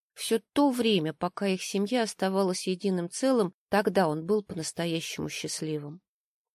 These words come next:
Сложив фотографию, Чейз засунул ее в задний карман джинсов, вытер слезы с лица, глубоко выдохнул, собрался. Больше так продолжаться не могло. Нужно сосредоточиться.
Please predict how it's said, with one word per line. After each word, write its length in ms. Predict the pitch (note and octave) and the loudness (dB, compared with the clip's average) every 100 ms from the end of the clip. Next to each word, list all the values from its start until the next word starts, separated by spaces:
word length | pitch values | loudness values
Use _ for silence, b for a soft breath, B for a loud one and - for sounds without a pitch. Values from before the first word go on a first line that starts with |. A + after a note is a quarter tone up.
| _ | _
Сложив 360 | - G#3 G#3 G#3 | 0 0 2 -2
фотографию, 600 | G3 - G#3 A#3+ A#3+ F#3+ | -2 0 0 0 -2 -4
Чейз 300 | - G#3 F3+ | -4 -4 -2
засунул 540 | F#3 F#3 - A#3 F#3+ F3 | -2 -2 0 0 0 -2
ее 160 | D#3+ | -4
в 60 | D#3 | -4
задний 340 | F3 F#3 F3+ | -2 -2 -4
карман 420 | - F3 E3+ F3+ | -4 -4 -2 -2
джинсов, 600 | E3+ F3 D3+ D3 - - _ _ _ | -2 -4 -6 -8 -14 -18 _ _ _
вытер 300 | G3 C4 G3 | 0 2 0
слезы 440 | - E3 D#3+ D3 D3+ | -2 -2 -2 -2 -6
с 120 | - | -10
лица, 480 | D3+ - D#3+ D#3+ - _ - | -10 -10 -12 -12 -16 _ -8
глубоко 460 | E3 E3 F3+ - G#3 | -4 0 0 0 0
выдохнул, 580 | D#3 D3 D3 - - - _ | 0 -2 -6 -12 -12 -14 _
собрался. 760 | - F3 D#3+ D3+ D#3 - F3+ - _ _ _ _ - | -4 -2 -2 -4 -4 -10 -16 -20 _ _ _ _ -6
Больше 400 | F3+ B3 B3 E3+ | 2 2 2 -2
так 260 | - F3 | -4 -6
продолжаться 720 | - F3 E3+ F3+ F#3+ F#3 - F3 | -6 -2 -2 -2 -4 -6 -8 -6
не 80 | |
могло. 480 | E3 F3 E3+ D#3 D3 - _ _ _ | -4 -6 -6 -6 -8 -14 _ _ _
Нужно 280 | F#3+ G#3 F#3+ | -2 0 -2
сосредоточиться. 1120 | F3+ F#3 - F3+ F3 F#3+ E3 D3 - - - | -4 -6 -6 -4 -2 -2 -6 -6 -12 -14 -16